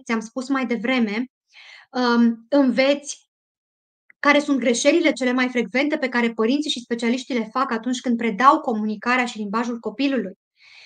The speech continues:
Și știind toate aceste informații, văzând, de exemplu, în filmulețele demonstrative cum se lucrează cu un copil pas cu pas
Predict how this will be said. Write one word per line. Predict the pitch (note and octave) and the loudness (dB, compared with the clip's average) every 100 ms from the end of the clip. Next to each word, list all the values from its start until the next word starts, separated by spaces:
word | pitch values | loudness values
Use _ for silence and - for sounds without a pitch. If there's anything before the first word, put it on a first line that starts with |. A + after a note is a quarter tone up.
| - | -8
Și | - C4+ B3+ - | -2 0 0 -4
știind | - - C#4+ B3+ D4+ F4 | -8 0 2 4 4 2
toate | - D4 D4 | 0 -2 -2
aceste | B3+ C#4+ D4+ | -2 -6 -2
informații, | C#4+ B3+ A#3+ C#4 C4+ A3+ F#3+ | -2 0 0 0 0 -4 0
văzând, | B3 G3 D#4+ | 0 2 4
de | F4 | 4
exemplu, | C#4+ C4+ C#4 | 2 0 -2
în | C#4+ | -2
filmulețele | C4+ A#3 A#3+ C4 C#4 | 0 2 2 0 -2
demonstrative | C4 A#3+ A#3 A3+ A3+ A3+ B3+ A#3+ A#3 - _ | -2 0 -2 -4 -6 -4 -4 -4 -6 -20 _
cum | D4 | 0
se | D4 D4+ | 2 2
lucrează | B3+ B3 C4+ D#4+ F4 F#4+ | 0 2 2 4 2 0
cu | D#4+ | 0
un | D4+ | 0
copil | D4 A#3 C4 C4 A3+ - - _ _ | -2 -4 0 0 -2 -6 -20 _ _
pas | B3+ E4 | 0 0
cu | - D#4+ | -2 -2
pas | C#4 C#4+ C4+ | 2 2 2